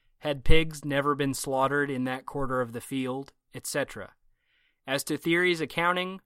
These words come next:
for so singular a material falling from a cloudless sky, I have no plausible ones to offer. It may have been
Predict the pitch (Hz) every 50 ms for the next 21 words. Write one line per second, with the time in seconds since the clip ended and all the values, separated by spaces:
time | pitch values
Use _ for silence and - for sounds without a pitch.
0 | _ _ _ - - 143 123 - - 151 135 127 - - - 190 202 208 180 165
1 | 147 135 135 131 135 135 139 135 135 127 - - 170 170 160 139 123 120 - -
2 | 147 131 131 135 135 135 131 123 - 139 123 117 113 - - 143 139 135 127 123
3 | 127 113 - - - - 143 135 143 147 151 156 151 123 120 113 127 120 113 123
4 | 131 151 160 170 170 175 190 185 _ - - - 175 170 170 147 143 123 127 120
5 | 120 123 127 123 120 113 - - - - 143 143 131 - - 101 95 - _ _
6 | _ _ _ _ _ _ _ _ _ - 135 135 139 135 139 147 160 180 185 180
7 | 175 165 156 131 117 110 123 117 113 117 120 120